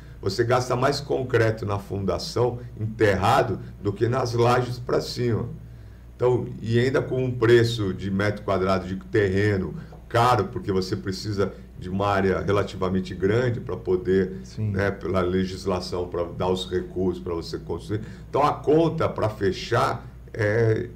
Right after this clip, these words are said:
Speaker 1: é difícil. Então, por isso, toda essa, essa especulação e tudo isso, né? E a gente
Speaker 2: Bacana.
Speaker 1: tem, ó, vamos lá, uns números pra quem tá acompanhando, pra saber. Por exemplo,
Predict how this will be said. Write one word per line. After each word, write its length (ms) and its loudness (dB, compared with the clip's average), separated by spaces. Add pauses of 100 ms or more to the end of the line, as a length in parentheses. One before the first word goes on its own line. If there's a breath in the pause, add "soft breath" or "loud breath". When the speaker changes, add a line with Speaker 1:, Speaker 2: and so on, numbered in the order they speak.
(140)
Speaker 1:
é 80 0
difícil. 680 -6 (640 loud breath)
Então, 260 2
por 220 0
isso, 360 -2
toda 320 4
essa, 500 0 (160 loud breath)
essa 300 -2
especulação 1080 0
e 40 -4
tudo 340 -2 (120)
isso, 240 -10 (440 loud breath)
né? 280 2
E 40 2
a 60 6
gente 300 2
Speaker 2:
Bacana. 200 2
Speaker 1:
tem, 120 4
ó, 140 2 (380 loud breath)
vamos 280 2
lá, 240 2 (880)
uns 220 0
números 440 2
pra 160 -4
quem 460 0 (100)
tá 140 0
acompanhando, 720 0
pra 160 -2
saber. 380 -2
Por 120 0
exemplo, 260 0